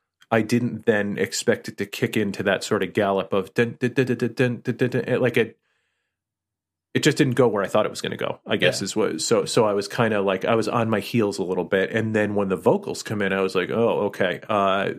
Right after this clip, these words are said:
Speaker 1: uh, I'm still trying to find you know, my feet on this. So it just wasn't what I expected.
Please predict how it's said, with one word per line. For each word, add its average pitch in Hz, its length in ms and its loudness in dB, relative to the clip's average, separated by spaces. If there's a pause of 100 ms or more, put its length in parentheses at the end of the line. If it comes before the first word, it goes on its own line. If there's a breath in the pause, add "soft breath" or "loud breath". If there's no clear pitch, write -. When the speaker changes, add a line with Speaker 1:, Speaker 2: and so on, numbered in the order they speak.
(200)
Speaker 1:
uh, 113 160 0
I'm 110 160 0
still 110 240 0
trying 110 220 -2
to 90 60 -4
find 98 500 -2 (460)
you 120 80 0
know, 98 100 2
my - 120 0
feet - 360 -6
on 87 180 -4
this. - 180 -6
So 85 420 -2 (380)
it 123 120 -2
just 131 200 0
wasn't 107 460 0 (180)
what 104 200 2
I 92 60 2
expected. - 480 -2